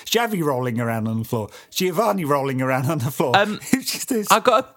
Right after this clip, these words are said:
Speaker 2: <laughs> I gotta pull you up on that particular Figo one, 'cause I think you might be talking about, um, him rolling around on the floor after being absolutely clattered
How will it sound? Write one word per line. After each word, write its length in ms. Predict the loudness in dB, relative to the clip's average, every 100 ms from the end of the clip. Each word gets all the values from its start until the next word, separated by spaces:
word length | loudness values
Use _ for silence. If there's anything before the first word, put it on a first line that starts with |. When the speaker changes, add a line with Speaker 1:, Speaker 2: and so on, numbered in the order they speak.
| _ -20 -20
Speaker 2:
<laughs> 400 | _ _ _ -2
I 340 | 2 2 2
gotta 180 | 2 0
pull 200 | 2 2
you 160 | 2 2
up 120 | 2
on 100 | 2
that 180 | 2 0
particular 360 | -2 -2 -2
Figo 340 | 0 0 2 2
one, 160 | 0
'cause 80 | 0
I 60 | -2
think 320 | 2 0 2
you 80 | 2
might 180 | 2 0
be 80 |
talking 380 | 0 0 0 0
about, 480 | 2 2 2 0 -4 _ _ -20 -20 _
um, 460 | 2 2 0 -2 -6 _ _ _ _ _ _
him 240 | -2 2 4
rolling 280 | 4 4 2
around 160 | 2
on 160 | 2 0
the 80 | 0
floor 300 | 0 2 4
after 280 | 4 4 0
being 220 | 0 -2 -6 0
absolutely 680 | 0 0 -2 0 0 -2 -4
clattered 720 | -2 0 0 -2 -2 -4